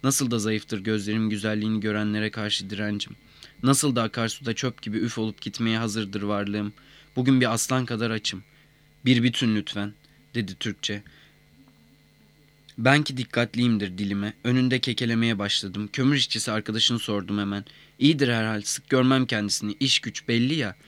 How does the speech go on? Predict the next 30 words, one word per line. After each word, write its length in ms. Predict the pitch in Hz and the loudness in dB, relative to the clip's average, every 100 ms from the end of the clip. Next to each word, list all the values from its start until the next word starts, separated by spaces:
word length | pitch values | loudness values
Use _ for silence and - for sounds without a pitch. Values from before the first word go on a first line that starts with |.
| - - | -20 -4
Almanya'da 500 | 123 127 139 127 120 | 2 4 6 4 2
Almanları 420 | 120 120 120 123 | 2 2 2 0
geçtik, 420 | 123 120 - - 110 | 0 0 -2 -6 -2
zamanımız 580 | 117 117 117 117 110 | 0 2 2 0 -2
yok. 240 | 110 107 - 117 | -4 -6 -10 -2
Ama 160 | 123 | 2
işte 240 | 120 131 117 | 2 0 0
bugün 240 | 120 123 | 2 2
bir 100 | 120 | 0
fırsatım 480 | - 107 117 - 120 | -2 -6 -6 -2 -2
oldu. 300 | 107 107 135 | -2 -4 0
Geldim 420 | 117 113 120 117 | 2 4 4 4
doyum 240 | 110 107 | 2 2
evinize." 520 | 107 104 104 95 101 110 - - - - - | 0 0 -2 -4 -8 -10 -18 -20 -20 -20 0
"Özledim, 500 | 123 113 120 117 113 | 0 2 0 0 -4
özledim 400 | 123 117 120 117 | 0 0 2 2
evet. 340 | 120 110 - - 120 | 2 0 -4 -10 -2
Daha 260 | 120 127 - | 0 0 0
görür 240 | 120 127 139 | 2 4 4
görmez 500 | 127 120 120 120 107 | 4 4 4 2 2
bilmiştim 480 | 120 123 - 110 104 | 2 2 0 0 -2
Türk 240 | 113 107 | -4 -4
olduğunuzu, 640 | 101 98 104 104 95 101 - - - | -4 -2 -2 -2 -4 -10 -12 -18 -8
insan 380 | 110 113 131 120 | -2 0 2 2
olduğunuzu. 600 | 107 101 107 107 98 101 - - - - | 0 -2 -2 -2 -4 -8 -12 -20 -20 -2
Özür 280 | 127 131 131 | 2 2 2
dilerim, 340 | 113 107 107 | 0 0 0
biraz 260 | 113 123 123 | 0 0 -2
tuhaf 300 | 127 123 110 | -2 -2 -2
oldum. 320 | 104 98 104 | -6 -4 -6